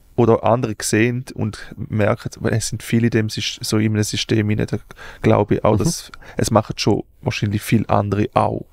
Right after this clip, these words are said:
Speaker 1: wo es noch nicht so aufgekommen ist.
Speaker 2: Mhm.
Speaker 1: Und ich glaube auch viele sind jetzt momentan hure froh,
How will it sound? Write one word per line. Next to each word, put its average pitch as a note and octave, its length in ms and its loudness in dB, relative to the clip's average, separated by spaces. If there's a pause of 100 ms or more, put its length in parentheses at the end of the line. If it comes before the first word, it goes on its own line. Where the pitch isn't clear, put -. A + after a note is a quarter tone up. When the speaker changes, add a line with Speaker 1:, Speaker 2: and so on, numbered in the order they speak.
(720)
Speaker 1:
wo G2+ 140 2
es - 140 -2
noch G#2 80 4
nicht G2+ 220 2
so G2+ 200 0
aufgekommen G2 720 0
ist. - 380 -6
Speaker 2:
Mhm. G#2+ 240 2
Speaker 1:
Und G#2+ 120 2
ich G2+ 60 4
glaube G#2 220 4
auch G#2 100 2
viele A#2 300 2
sind A2 160 0
jetzt G#2 180 0
momentan G#2+ 540 0
hure A2+ 240 4
froh, A2 380 2